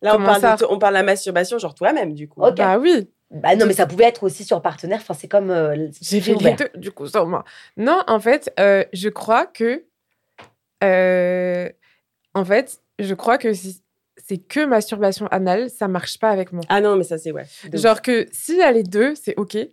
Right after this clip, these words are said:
Speaker 3: Hmm.
Speaker 2: Et ça peut même être super. Mais qu'il y a un tr-, en fait, je,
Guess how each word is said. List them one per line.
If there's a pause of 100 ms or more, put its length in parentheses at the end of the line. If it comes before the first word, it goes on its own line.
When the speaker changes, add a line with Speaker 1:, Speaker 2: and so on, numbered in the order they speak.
(180)
Speaker 3:
Hmm. (200)
Speaker 2:
Et
ça
peut
même
être
super. (720)
Mais
qu'il
y
a
un
tr-,
en
fait,
je,